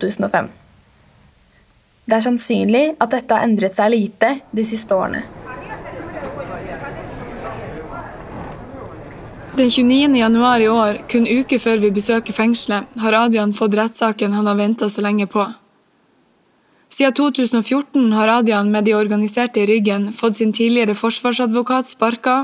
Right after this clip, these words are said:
Speaker 2: fra saken på grunn av korrupsjon. Men utenom dette er det lite som har endret seg i saken hans. Han snakker lavmælt og ydmykt om sin egen livssituasjon som har vært lik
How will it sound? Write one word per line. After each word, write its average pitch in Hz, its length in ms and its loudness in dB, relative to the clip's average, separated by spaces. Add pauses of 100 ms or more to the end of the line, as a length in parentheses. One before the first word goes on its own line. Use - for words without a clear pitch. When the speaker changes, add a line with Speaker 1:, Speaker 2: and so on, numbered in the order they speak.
(100)
Speaker 2:
fra 220 180 -2
saken 226 400 0
på 208 140 -2
grunn 208 240 2
av 202 100 -6
korrupsjon. 202 560 -2 (1400)
Men 254 180 4
utenom 277 320 2
dette 269 400 2
er 220 160 0
det 220 140 4
lite 240 320 2
som 208 160 0
har 202 160 0
endret 214 260 2
seg 196 240 -2
i 202 80 0
saken 196 380 -4
hans. - 320 -6 (1700)
Han 233 120 2
snakker 262 360 2
lavmælt 269 640 2
og - 160 0
ydmykt 226 640 0 (100)
om 220 80 2
sin 226 160 2
egen 226 320 2
livssituasjon 226 800 0
som 208 220 0
har 214 100 2
vært 214 160 -4
lik 233 460 -2